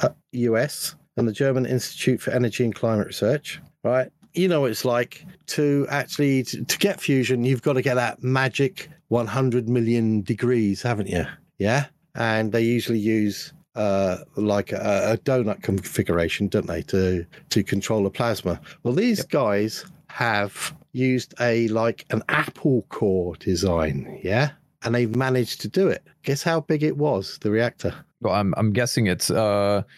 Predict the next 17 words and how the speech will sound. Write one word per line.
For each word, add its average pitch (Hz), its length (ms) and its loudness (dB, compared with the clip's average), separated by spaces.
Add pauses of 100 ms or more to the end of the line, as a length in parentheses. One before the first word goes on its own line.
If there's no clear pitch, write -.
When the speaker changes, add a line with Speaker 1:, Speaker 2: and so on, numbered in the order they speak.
Speaker 2:
pretty 185 300 0
small 156 440 0
because, 113 480 0 (200)
uh, 120 380 2 (140)
some 151 260 0
of 156 60 2
the 143 60 4
ones 135 240 2
that 113 100 2
I've 101 160 2
seen 127 280 2
that 110 140 0
they've 95 240 0
been 104 220 2
testing 151 480 0
with 165 340 0 (200)
were 120 640 2